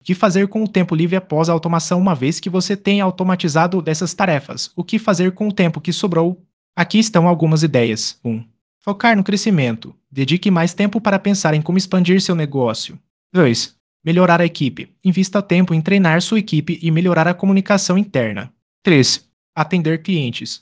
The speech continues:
Use esse tempo para oferecer um atendimento mais personalizado aos seus clientes. Quatro. Inovar. Explore novas ideias e tecnologias que podem beneficiar seu negócio. A importância da gestão de tempo em pequenas empresas. A gestão de tempo é crucial para pequenas empresas.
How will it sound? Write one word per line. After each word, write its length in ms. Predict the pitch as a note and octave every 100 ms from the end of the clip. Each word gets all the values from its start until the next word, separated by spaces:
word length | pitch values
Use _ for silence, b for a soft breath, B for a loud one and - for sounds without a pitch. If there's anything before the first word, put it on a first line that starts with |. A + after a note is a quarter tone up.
| _
Use 200 | A3 G#3+
esse 160 | G3 F#3+
tempo 280 | G3 G3+
para 220 | G3+ F3 C#3
oferecer 480 | C#3 F#3+ F#3 F#3
um 60 | E3+
atendimento 580 | D#3 F3 E3+ E3+ F3 F#3
mais 260 | D3+ D#3
personalizado 760 | - G3 G#3 G3+ F#3+ F#3 E3+ F3
aos 80 | D#3+
seus 200 | G3 F#3
clientes. 680 | - F#3 A2+ G2+ D2+ - - _ _ _
Quatro. 340 | E3+ C#3 A#2 A2+ _ _ _ -
Inovar. 580 | F3+ E3 B2+ A2+ A#2+ _
Explore 400 | D3 - E3+ E3
novas 340 | D#3 C#3 D#3 D3+
ideias 400 | D3+ F3 G3+ -
e 80 | F#3+
tecnologias 720 | F#3+ F#3+ F3+ F3+ F3+ D#3+ F#3
que 100 | -
podem 400 | F3 - G3 G#3
beneficiar 560 | G3+ A3 A3 - D3+ C#3+
seu 140 | D#3+
negócio. 600 | D3+ C3+ C3+ A2+ - - - _ _ -
A 100 | B2+
importância 560 | B2+ F#3+ F3+ F#3 F#3+
da 140 | E3+ D3+
gestão 360 | D3 - F3
de 120 | F3 E3+
tempo 260 | F#3 F#3
em 60 | D3
pequenas 500 | D3 D3+ G3+ G#3+ G3
empresas. 420 | F3+ E3+ F#3 F#3+
A 60 | F#3
gestão 380 | F3 - F3+
de 100 | F3+
tempo 260 | F3+ F#3 F#3+
é 60 | G3+
crucial 480 | G#3+ G3+ G3 E3
para 180 | E3+ G3
pequenas 460 | G3 F#3+ F#3+ G#3 F#3+
empresas. 760 | F3+ F3+ C3 A2 A2 - -